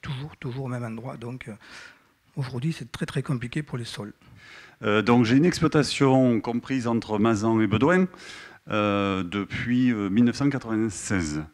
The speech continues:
Speaker 2: Euh, j'ai vingt-cinq hectares, deux tiers de raisins de cuve que je porte à la cave et un tiers de raisins de table. Et, euh, quand j'ai, quand je me suis installé, j'ai rapidement fait une conversion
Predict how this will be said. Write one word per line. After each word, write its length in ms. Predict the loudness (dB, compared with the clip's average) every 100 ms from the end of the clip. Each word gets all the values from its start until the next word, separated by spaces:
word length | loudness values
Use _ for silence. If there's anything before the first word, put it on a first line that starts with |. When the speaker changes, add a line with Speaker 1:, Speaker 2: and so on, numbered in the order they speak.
| -20 -20 -20 -20 -20 _ -12
Speaker 2:
Euh, 560 | -10 -8 -8 -6 -6
j'ai 720 | -6 -4 -2 0 0 0 0 -2
vingt-cinq 480 | 0 0 0 -2 -4
hectares, 880 | -8 -4 -2 -2 -4 -4 -2 -2
deux 340 | -4 -2 0 0
tiers 320 | -2 -4 -4
de 220 | -6 -8 -12 -10
raisins 280 | -2 0 2
de 140 | 0
cuve 400 | 0 2 2 0
que 120 | -8
je 100 | -14 -20
porte 200 | -20 -10
à 40 | -8
la 80 |
cave 460 | -2 0 0 0 -2 2
et 200 | 2 2
un 140 | 0
tiers 300 | 2 2 2
de 80 | 0
raisins 260 | -2 0
de 160 | 0 -2
table. 380 | -2 -4 -4 -6 -10 _ _ -20 -20 -20 -14
Et, 260 | -6 -4 -2
euh, 400 | 0 2 2 0 2
quand 220 | 4 4
j'ai, 800 | 2 -2 -2 -2 -2 -2 -4 -4
quand 120 | -2
je 100 | 0
me 100 | -2
suis 160 | 0 -2
installé, 560 | 0 0 2 4 4
j'ai 200 | 2 -2
rapidement 720 | -6 -6 -6 -4 -2 0 -2
fait 140 | -2 0
une 160 | 0
conversion 720 | 0 -4 -4 -4 -2 0 0